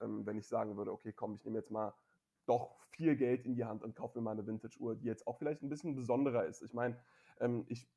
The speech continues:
bin zum Beispiel gerade dabei, auf eine Audemars Piguet Royal Oak in, äh, Two-Tone hinzuarbeiten, sechsunddreißig Millimeter, auch ein Vintage-Modell. Ähm, sowas würde ich jetzt aber nicht Grail nennen. Das ist eine Uhr, die ich mir total wünsche und die ich unbedingt haben will.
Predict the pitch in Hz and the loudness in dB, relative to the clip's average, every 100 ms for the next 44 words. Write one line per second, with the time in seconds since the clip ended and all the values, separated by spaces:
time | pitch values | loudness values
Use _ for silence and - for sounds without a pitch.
0 | - 127 120 127 120 120 113 113 131 120 | 0 0 2 0 0 0 4 4 4 2
1 | 113 113 110 117 113 113 - 113 113 107 | 0 0 2 4 2 0 -2 -4 -4 -4
2 | 117 110 120 117 113 110 110 107 139 160 | -4 -4 -6 -4 -2 0 0 0 0 0
3 | - _ - 113 110 110 - - - - | -4 _ -8 -6 -6 -8 -10 -10 -12 -8
4 | 190 190 160 147 143 143 - 120 117 120 | -8 -4 -2 -2 -2 -4 -2 -2 2 2
5 | 123 123 113 113 123 113 113 - 113 113 | 2 -2 -8 -8 -8 -6 -6 -6 -4 -4
6 | 120 110 - - 117 131 147 - 120 117 | -4 -4 -6 -6 -6 -6 -6 -6 -4 0
7 | 117 - _ _ _ - _ 135 139 127 | -2 -4 _ _ _ -20 _ 4 4 2
8 | _ - 147 160 139 156 170 - 143 147 | _ 0 2 2 0 -4 -8 -8 -8 -8
9 | _ - 143 139 156 147 120 107 - - | _ -4 -2 0 0 -2 -2 -6 -12 -18
10 | 139 151 185 165 180 170 165 151 143 160 | -16 -10 -6 -2 -4 -4 -4 -4 -4 -10
11 | - 165 170 131 202 226 - 127 131 - | -10 -6 -6 -4 -4 -4 -8 -10 -10 -12
12 | 151 151 139 123 123 165 135 139 | -10 -10 -10 -12 -12 -8 -6 -8